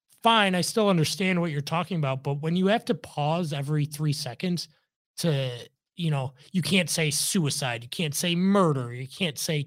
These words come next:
kill, you can't say death, you can't say transgender, you can't say,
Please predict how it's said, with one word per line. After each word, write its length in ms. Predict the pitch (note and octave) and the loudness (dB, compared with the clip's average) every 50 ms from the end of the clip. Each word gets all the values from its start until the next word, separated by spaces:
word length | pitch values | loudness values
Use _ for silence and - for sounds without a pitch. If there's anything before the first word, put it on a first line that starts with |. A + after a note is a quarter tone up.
| - - | -6 -10
kill, 480 | - - - A3 G3+ D#3+ C#3 B2+ B2 A#2+ | -10 -4 0 0 2 2 0 -2 -4 -6
you 100 | A#2+ - | -8 -8
can't 280 | - F#3 F3 D#3+ D3+ - | -4 -4 -2 -2 -2 -2
say 180 | - D#3 D3 | -2 -2 -4
death, 440 | B2+ C3+ - - G#3+ F3+ D3 - - | -4 -2 2 4 4 4 2 0 -6
you 40 | D3 - | -10 -8
can't 300 | - - F#3 F3+ D#3+ - | -2 -2 -2 -2 -2 -2
say 180 | - E3+ D#3 | -4 -4 -4
transgender, 1080 | C#3+ - - - - F3+ F#3+ F3+ D3+ B2 A2+ - - F#3 G3 G#3 F#3 D3+ C3 A#2+ A#2 A2+ | -4 -4 -8 -6 -4 -2 0 0 0 0 -2 -4 -2 0 0 2 2 0 -2 -2 -6 -8
you 80 | B2 | -12
can't 320 | - - - F#3 D#3 C#3 - | -10 -6 -4 -4 -2 0 0
say, 300 | - - E3+ D#3+ D3 | 0 2 2 0 -2